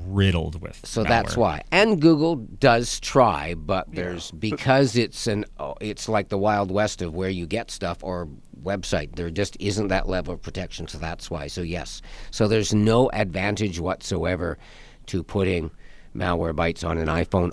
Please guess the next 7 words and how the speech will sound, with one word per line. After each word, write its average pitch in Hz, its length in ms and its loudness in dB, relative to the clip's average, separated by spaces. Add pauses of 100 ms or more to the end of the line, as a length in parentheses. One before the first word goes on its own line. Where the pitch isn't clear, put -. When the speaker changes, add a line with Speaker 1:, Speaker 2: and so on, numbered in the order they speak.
Speaker 2:
or 98 320 4
an 95 240 -6
iPad. 80 440 -6 (260)
On 104 180 6
a 143 60 10
Mac, 135 340 4
yes, - 580 0